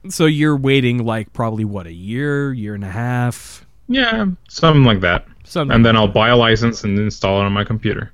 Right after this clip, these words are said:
Speaker 1: Right. Well, or
Speaker 2: And
Speaker 1: since
Speaker 2: also,
Speaker 1: you are
Speaker 2: uh,
Speaker 1: running Windows seven, you do have that free upgrade.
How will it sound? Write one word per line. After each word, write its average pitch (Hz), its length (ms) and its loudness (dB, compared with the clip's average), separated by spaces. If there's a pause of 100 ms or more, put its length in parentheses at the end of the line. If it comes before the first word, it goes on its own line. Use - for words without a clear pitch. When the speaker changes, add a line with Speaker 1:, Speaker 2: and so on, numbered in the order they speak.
(140)
Speaker 1:
Right. 76 340 -18 (500)
Well, 139 320 0
or 151 420 4
Speaker 2:
And 139 80 2
Speaker 1:
since 123 120 6
Speaker 2:
also, 160 280 6
Speaker 1:
you 147 60 6
are 170 160 6
Speaker 2:
uh, 170 40 4
Speaker 1:
running 147 300 2
Windows 131 440 0
seven, 170 840 -2 (360)
you 131 220 -2
do 175 440 0
have 220 300 -6
that 190 180 -6
free - 320 -10
upgrade. 87 560 -12